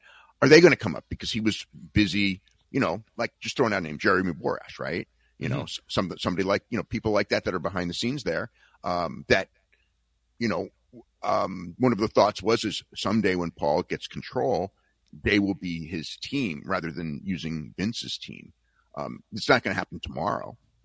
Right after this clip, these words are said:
Speaker 1: but long term, you know, everybody's looking at it. Um, you know, there's a lot, a lot, a lot of questions, but the show goes on. We're gonna have a big show tonight from the Garden with no Vince, no Vince at the Garden.
Speaker 2: There's no Vince at the Garden, and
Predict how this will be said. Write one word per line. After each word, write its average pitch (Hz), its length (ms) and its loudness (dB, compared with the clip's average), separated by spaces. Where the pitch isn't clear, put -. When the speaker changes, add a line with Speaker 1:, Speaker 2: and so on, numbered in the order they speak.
Speaker 1:
but 95 240 4
long 104 280 4
term, 92 560 -4
you 85 100 -6
know, 85 140 -6
everybody's 82 800 -4
looking 78 260 -10
at 71 160 -8
it. 69 120 -12
Um, 64 400 -8
you 101 100 0
know, 67 180 -6
there's 113 200 -8
a - 40 -4
lot, 117 220 8
a 113 40 -2
lot, 120 200 10
a 127 40 0
lot 113 180 6
of - 100 -4
questions, - 520 -2
but - 100 -18
the - 60 -14
show 110 200 4
goes 107 220 4
on. 110 220 2
We're 90 80 -2
gonna 90 160 -2
have 92 60 -6
a - 40 -14
big 92 120 -4
show 101 140 4
tonight 101 300 0
from 104 80 -2
the 101 80 2
Garden 107 360 0
with 104 100 4
no 117 120 8
Vince, 151 220 4
no 87 100 4
Vince 107 220 0
at 110 80 -12
the 110 60 -6
Garden. 107 320 -2
Speaker 2:
There's 139 200 -2
no 156 120 2
Vince 220 220 2
at 196 100 0
the 147 60 -2
Garden, 123 680 0
and 127 220 -6